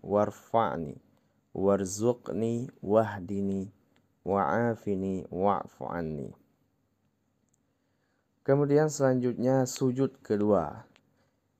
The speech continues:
Mengucapkan takbir dan melakukan sujud kedua sebagaimana biasa pada sholat fardu.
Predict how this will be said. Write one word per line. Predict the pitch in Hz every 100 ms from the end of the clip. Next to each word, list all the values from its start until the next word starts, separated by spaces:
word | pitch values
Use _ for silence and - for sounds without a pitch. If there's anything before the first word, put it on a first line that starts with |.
| _ _
Mengucapkan | - 107 107 110 98 - 104
takbir | 95 95 - 73 92 120 151 151 _ _ -
dan | 95 104 95
melakukan | 87 85 87 98 92
sujud | 87 82 -
kedua | 78 82 98
sebagaimana | 104 - 110 113 117 117 120
biasa | 98 90 87 - 95 90
pada | 82 80 85
sholat | - 82 69
fardu. | - 78 71 -